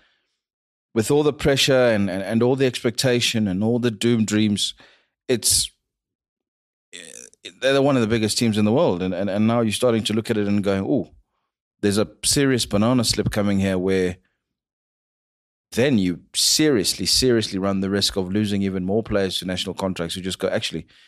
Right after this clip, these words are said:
if we can't even qualify for World Cups anymore, do I really need a national contract that ties me and doesn't allow me to go and play the hundred or the C P L in between because I don't have a World Cup to look forward to?" Or,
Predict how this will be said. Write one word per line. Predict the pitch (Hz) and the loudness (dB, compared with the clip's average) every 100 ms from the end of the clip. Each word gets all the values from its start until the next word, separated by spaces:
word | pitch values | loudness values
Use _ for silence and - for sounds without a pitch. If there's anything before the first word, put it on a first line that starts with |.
| _ - | _ -10
if | 92 | -4
we | 147 | -2
can't | 143 | 0
even | 120 98 | 0 0
qualify | 113 110 95 | -2 -2 -2
for | 90 87 | -4 -2
World | 90 | -2
Cups | - 104 - | -2 -4 -4
anymore, | 80 76 78 _ _ _ _ _ _ _ _ _ _ _ _ _ _ _ _ _ _ | -4 -6 -12 _ _ _ _ _ _ _ _ _ _ _ _ _ _ _ _ _ _
do | 131 147 | 2 4
I | 147 | 4
really | 117 120 113 107 | 4 2 4 2
need | 107 104 | 2 2
a | 92 | 0
national | 95 98 95 90 | -2 -2 -4 -6
contract | 101 95 90 | -6 -6 -8
that | 90 - | -8 -6
ties | 110 104 92 | -2 -2 -4
me | 85 82 | -6 -10
and | 85 82 | -10 -8
doesn't | 95 95 95 | -6 -4 -2
allow | 90 90 | -4 -4
me | 90 | -6
to | 87 | -8
go | 90 | -8
and | 92 90 | -8 -4
play | 92 | -6
the | 85 82 | -4 -6
hundred | 98 92 90 87 | -4 -4 -4 -8
or | 80 | -8
the | |
C | - - | -6 -4
P | 95 98 95 | -6 -4 -2
L | 92 80 - _ _ - | -2 -4 -10 _ _ -6
in | 101 | -4
between | 92 - 117 82 82 98 _ _ _ | -2 0 0 -2 -6 -14 _ _ _
because | - - 107 92 - - - | -6 0 0 0 -4 -8 -4
I | |
don't | 104 123 | 0 2
have | 117 | 2
a | 92 | 2
World | 90 | 0
Cup | - 82 | -2 -6
to | 87 | -6
look | 87 | -6
forward | - 113 98 | -2 0 0
to?" | - 80 82 - _ _ _ - | -4 -6 -10 -18 _ _ _ -2
Or, | 98 95 90 87 | 0 2 0 -4